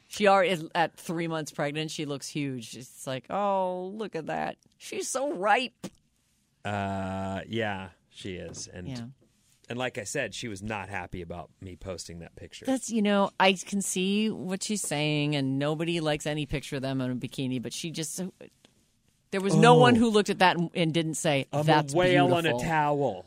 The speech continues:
Speaker 2: Uh,
Speaker 1: Oh, my God.
Speaker 2: Okay. Or you're pr-, a pregnant lady.
Speaker 1: Yeah. Who looks absolutely gorgeous with a beautiful smile on her face.
Speaker 2: And who dragged me on a push trip. Or
Speaker 1: Oh,
Speaker 2: what, uh, what is
Speaker 1: dragged
Speaker 2: that?
Speaker 1: you?
Speaker 2: What do they call it?
Speaker 1: Honeymoon,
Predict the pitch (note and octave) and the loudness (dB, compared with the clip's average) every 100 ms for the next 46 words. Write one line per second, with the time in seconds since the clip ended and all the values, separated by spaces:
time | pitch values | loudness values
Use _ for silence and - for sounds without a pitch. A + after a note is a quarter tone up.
0 | G#2+ A2 - - - - - - - G1+ | -8 -8 -8 -12 -12 -12 -12 -12 -12 -10
1 | G1+ A2+ D#3 G2 E2+ E2 F2 _ - A2+ | -10 -10 -10 -10 -10 -10 -14 _ -10 -6
2 | A#2 A2+ - - A#2+ B2+ G2 G2+ F#2 F2 | -6 -6 -8 -10 -6 -6 -4 -8 -8 -12
3 | - D3 C#3+ C3 B2 _ _ _ E3+ D3 | -12 -10 -8 -8 -12 _ _ _ -6 -6
4 | C#3 - D3+ C3+ A#2 C#3+ C3 C3+ C3 D3 | -6 -2 -2 -2 -6 -4 -4 -4 -4 -6
5 | B2 C3 B2 B2 - B2 A#2+ A#2+ A#2+ A#2+ | -6 -4 -4 -6 -6 -6 -6 -10 -12 -12
6 | - - G#2 G2+ A2 G2 G#2 G2 G2 G2 | -14 -12 -8 -6 -6 -4 -4 -4 -6 -6
7 | F#2+ - G#2+ F#2+ - _ _ _ _ _ | -6 -6 -8 -8 -12 _ _ _ _ _
8 | _ _ _ - F2+ D#2 - - - _ | _ _ _ -14 -12 -12 -14 -16 -16 _
9 | - B2+ C#3+ A2 G2 F2+ A2 D3 C#3 C3+ | -14 -12 -10 -8 -8 -8 -6 -2 0 -2
10 | D3+ D3+ D3 - A2+ A#2 A#2 D3+ D3 C#3+ | -4 -6 -8 -10 -8 -8 -6 -4 -2 -2
11 | C#3 C#3 C#3 | -2 -4 -6